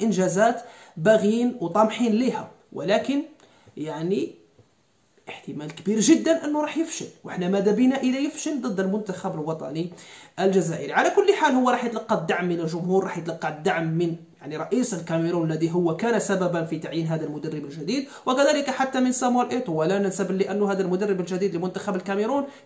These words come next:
كان زميل وصديق حاليًا لسامويل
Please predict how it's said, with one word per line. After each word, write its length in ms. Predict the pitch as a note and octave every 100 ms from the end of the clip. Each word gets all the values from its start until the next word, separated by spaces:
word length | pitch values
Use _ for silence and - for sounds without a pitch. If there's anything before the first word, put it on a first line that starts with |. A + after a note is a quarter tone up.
| -
كان 240 | C#4 B3+
زميل 540 | E3 F#3 G#3 C#4+ G3 - - -
وصديق 580 | F3+ F#3+ A#3 A3+ E4 E4
حاليًا 540 | - G#3+ B3 A3+ G#3 - - -
لسامويل 1080 | D#3+ E3+ F3 - - - - D#3+ D3+ D3 D3+